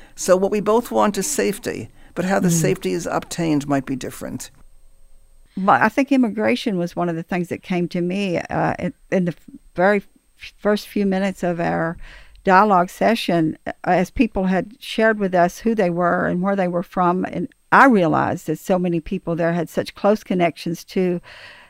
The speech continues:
Speaker 2: the immigration process of their families.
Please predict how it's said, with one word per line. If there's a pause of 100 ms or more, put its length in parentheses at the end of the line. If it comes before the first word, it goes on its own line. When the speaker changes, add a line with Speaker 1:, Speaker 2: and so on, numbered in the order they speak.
(100)
Speaker 2:
the
immigration
process
of
their
families.